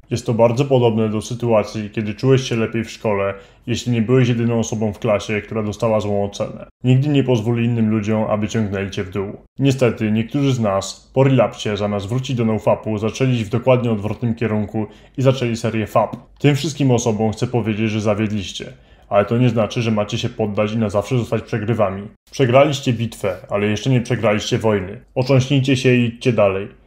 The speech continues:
Weźcie zimny prysznic, idźcie na trening i zróbcie coś produktywnego. Działając, jesteście z powrotem w walce.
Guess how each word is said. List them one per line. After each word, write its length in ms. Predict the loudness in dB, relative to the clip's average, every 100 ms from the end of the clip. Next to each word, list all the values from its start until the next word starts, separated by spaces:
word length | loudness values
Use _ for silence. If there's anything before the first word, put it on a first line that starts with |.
| _ _
Weźcie 280 | 2 4 4
zimny 300 | 2 2 2
prysznic, 680 | 0 -2 0 -2 -4 -10 _
idźcie 320 | -10 -2 2
na 120 | 4
trening 440 | 4 2 0 -2 -2
i 40 |
zróbcie 340 | 2 2 2 -2
coś 160 | -2
produktywnego. 800 | 0 -2 0 -4 -2 -2 -4 -8 -12 _ _ _ 0
Działając, 540 | 6 8 10 8 4
jesteście 360 | 0 0 -2 -2
z 60 | 0
powrotem 460 | 0 0 0 0
w 40 | 2
walce. 460 | 0 -2 -10 -16